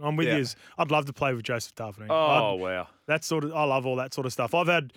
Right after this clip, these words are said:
Speaker 1: a couple of weeks ago, it was, uh, I brought it up on, on Levels. It was something that I don't like is when players complain when they're trying to circle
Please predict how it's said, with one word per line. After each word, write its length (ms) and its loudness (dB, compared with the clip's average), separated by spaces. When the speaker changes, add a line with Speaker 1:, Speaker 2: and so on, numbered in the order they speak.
Speaker 1:
a 80 -6
couple 220 0
of 40 0
weeks 100 -6
ago, 280 4
it 80 2
was, 140 -4
uh, 240 -6
I 120 -6
brought 240 0
it 80 -2
up 160 0
on, 220 -4
on 260 -8
Levels. 340 -2
It 140 -8
was 200 -6
something 480 -6
that 120 0
I 280 0
don't 380 0
like 340 -2
is 80 -8
when 220 -6
players 480 -2
complain 680 -2
when 180 -6
they're 140 -2
trying 320 -2
to 140 0
circle 600 -2